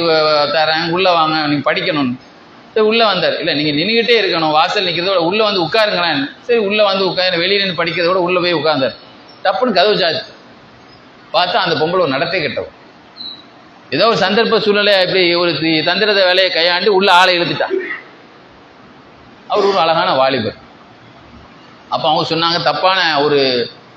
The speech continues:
வேலைக்கு நெருங்கும் பொழுது என்பாரு, அல்லாஹ் மீது சத்தியமா சொல்றேன், நான் அந்த மாதிரி ஆள் கிடையாது, என்னை வெளியே விடணும்."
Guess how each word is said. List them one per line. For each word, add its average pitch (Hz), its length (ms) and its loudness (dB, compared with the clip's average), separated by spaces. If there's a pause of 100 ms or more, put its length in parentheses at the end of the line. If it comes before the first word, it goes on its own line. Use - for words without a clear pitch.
(120)
வேலைக்கு 175 420 0
நெருங்கும் 160 320 0
பொழுது 160 260 0
என்பாரு, 160 280 0
அல்லாஹ் 160 280 0
மீது 151 240 -4
சத்தியமா 180 340 -2
சொல்றேன், 175 260 -2
நான் 175 140 -2
அந்த 170 140 -2
மாதிரி 196 260 0
ஆள் 175 140 0
கிடையாது, 156 380 0
என்னை 160 160 -2
வெளியே 160 220 0
விடணும்." 135 400 -4